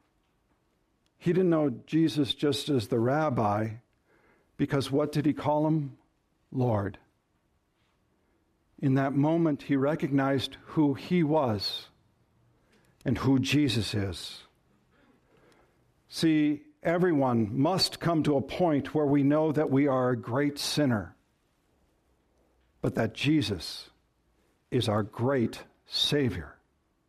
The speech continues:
There's a moment. Peter knew who he was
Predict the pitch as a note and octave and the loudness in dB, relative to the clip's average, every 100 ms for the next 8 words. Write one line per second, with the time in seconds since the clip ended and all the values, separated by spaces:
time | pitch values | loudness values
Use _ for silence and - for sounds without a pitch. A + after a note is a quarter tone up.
0 | _ _ _ _ _ _ _ _ _ _ | _ _ _ _ _ _ _ _ _ _
1 | _ _ _ - D#3 C3 C#3+ C#3+ G3 D3 | _ _ _ -4 0 2 2 2 2 2
2 | G2+ - - _ - - _ - G3+ G#3+ | 0 -4 -20 _ -20 -20 _ -2 2 4
3 | E3+ E3 F3+ F3+ C3+ G#2+ - - G#3 G#3 | 4 4 4 2 0 -6 -12 -2 2 2
4 | G#3+ - - D#3+ C3+ C#3 F3+ D#3+ D3 - | 0 -2 0 2 4 2 2 2 0 -4